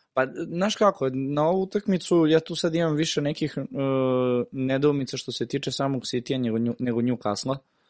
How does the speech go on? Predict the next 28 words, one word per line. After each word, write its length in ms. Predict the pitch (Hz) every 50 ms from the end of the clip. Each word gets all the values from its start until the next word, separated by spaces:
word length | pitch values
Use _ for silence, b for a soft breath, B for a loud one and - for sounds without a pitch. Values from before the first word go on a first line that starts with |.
| _ _ _ _ _ -
e, 180 | - 117 117
iz 100 | 117 113
razloga 340 | 123 123 120 123 139 127 127
što 200 | 123 - - 127
mi 180 | 123 123 131 127
ne 240 | 127 123 123 123
znamo 180 | 123 131 131 127
više 220 | 131 - - -
šta 140 | - - 127
da 80 | 127 120
očekujemo 440 | - - 120 - - 135 127 120 117
u 40 |
napadu 500 | 117 120 117 107 - 104 101 101 95 110 - -
od 140 | - 101 101
Citya, 400 | - 107 101 - 110 113 131 170 -
odnosno 320 | 113 113 113 - - 107
ko, 140 | - - 92 _ _ -
ko 120 | 127 123
će 120 | - -
biti 240 | 120 123 120 - 120
taj 180 | - 131 123 113
glavni 300 | 120 120 120 117 113 104
koji 180 | - 107 104
će 100 | - -
donositi 440 | 110 110 104 107 101 - - - -
bom-, 200 | 113 107 101 104 101 - - 117 110
e, 40 | 107
bombone. 460 | 101 98 98 101 101 104 104 101 104